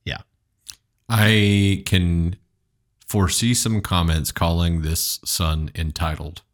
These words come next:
Speaker 2: right now because he's grown accustomed to this. He's had everything handed to him. Supposedly. We don't know all of that, but, but based on the story, I think you can derive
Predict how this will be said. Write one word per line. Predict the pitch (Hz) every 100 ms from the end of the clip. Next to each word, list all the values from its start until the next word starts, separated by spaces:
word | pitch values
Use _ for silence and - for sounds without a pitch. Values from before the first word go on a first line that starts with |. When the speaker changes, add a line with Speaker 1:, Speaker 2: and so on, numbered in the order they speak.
| _ _ -
Speaker 2:
right | 87 58
now | 78 82 - _ _ _ _ _ _ _
because | 90 87 87 71
he's | 85 73
grown | 87 76
accustomed | 76 87 80 78 73
to | 76
this. | 78 -
He's | 85 85 85
had | 78
everything | 76 73 78
handed | 73 78 73 -
to | 76
him. | 73 76 _ _ _ _ -
Supposedly. | - 139 104 76 71 71
We | 85 110
don't | 101
know | 90 82
all | 76 73
of | 73
that, | 76 71 -
but, | 73 -
but | 92 76
based | 85 87
on | 82
the |
story, | 71 85 76 73
I |
think | 76 80 -
you |
can | - 71
derive | 78 71 78 78 78 73